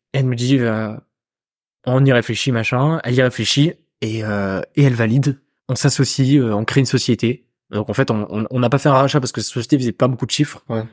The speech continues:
Speaker 1: Mais on a recréé la même en fait, hein. Et on, donc on a recréé une société, la même, le même nom, et cetera, qui s'appelle aujourd'hui Golden, Golden Influence.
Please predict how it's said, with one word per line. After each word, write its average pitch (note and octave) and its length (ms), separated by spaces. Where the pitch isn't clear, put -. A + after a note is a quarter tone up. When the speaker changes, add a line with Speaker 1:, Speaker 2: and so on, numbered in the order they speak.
Speaker 1:
Mais G2 160
on G2 120
a G#2 60
recréé - 280
la F#2 120
même A2+ 160
en G2+ 60
fait, A2+ 180
hein. A2+ 100
Et A#2 160
on, A2+ 100
donc B2 180
on C3+ 60
a B2+ 40
recréé F#3+ 300
une F#3 80
société, D3 420
la C3+ 140
même, C3 280
le A#2 160
même C3+ 220
nom, C#3+ 180
et C#3+ 40
cetera, G#2+ 520
qui A2 60
s'appelle A2+ 200
aujourd'hui A#2+ 220
Golden, C#3 440
Golden A#2 240
Influence. B2 440